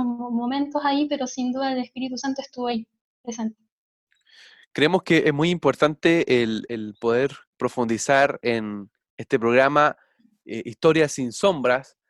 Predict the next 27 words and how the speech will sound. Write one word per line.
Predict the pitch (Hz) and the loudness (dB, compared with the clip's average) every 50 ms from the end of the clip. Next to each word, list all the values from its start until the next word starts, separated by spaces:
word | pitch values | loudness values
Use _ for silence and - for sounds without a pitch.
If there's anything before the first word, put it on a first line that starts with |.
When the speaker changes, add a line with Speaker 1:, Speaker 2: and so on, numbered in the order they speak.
| _ _ _ _ _ _ | _ _ _ _ _ _
Speaker 2:
en | - 139 143 147 143 | -8 -6 -6 -4 -4
diferentes | 131 151 - - 147 151 170 160 - 175 | -4 -4 0 2 2 2 2 4 4 4
aspectos | 147 123 - _ - 196 180 - _ - 151 156 156 - - - _ _ - | 4 4 0 _ 2 2 2 2 _ 4 4 4 4 0 -8 -16 _ _ -16
de, | 117 113 113 135 143 143 151 160 165 - - _ _ _ | -6 2 4 6 6 8 6 4 4 0 -6 _ _ _
eh, | - - 113 113 110 110 104 95 - - _ | 0 4 4 6 6 6 4 2 -2 -8 _
los | _ - 110 110 | _ -10 -10 -2
personajes | - - 117 107 - 120 117 135 160 180 - - 143 127 131 | 0 0 0 2 2 2 4 4 4 4 4 2 2 2 4
de | 127 123 | 4 4
la | 113 110 | 4 2
historia | 107 - - - 165 151 127 113 110 110 110 - | 2 2 2 4 4 6 6 6 6 4 4 4
y | - 123 127 139 156 160 165 | 6 6 6 8 6 6 4
también | 151 - 131 117 120 135 139 131 | 4 2 2 2 2 0 0 0
procesos | - 123 104 101 - - 190 180 - - 151 151 - _ _ - - - - - - - _ | 0 0 0 2 4 4 4 4 4 2 2 2 2 _ _ -20 -20 -20 -20 -20 -20 -20 _
que | - 143 139 | 0 2 4
han | 139 143 156 | 4 4 2
ido | 165 170 170 170 175 180 180 180 165 143 | 0 0 2 2 4 6 6 6 6 4
formando | - - 143 135 127 127 135 151 160 165 160 143 143 | 4 4 4 4 6 6 4 4 4 4 6 6 6
a | 147 | 6
las | 131 127 123 | 6 4 2
generaciones | - 135 120 123 120 120 117 - - 143 139 139 135 | 2 2 4 6 6 4 4 6 4 6 6 6 6
y | 127 | 6
han | 123 120 | 6 6
ido | 123 127 127 120 | 6 4 2 2
formando | - - 110 113 120 120 117 113 | 2 0 2 4 4 4 4 2
a | 110 | 2
los | 104 98 | 2 0
países. | - - 101 95 90 85 - - 90 | 2 0 0 0 0 -4 -10 -14 -14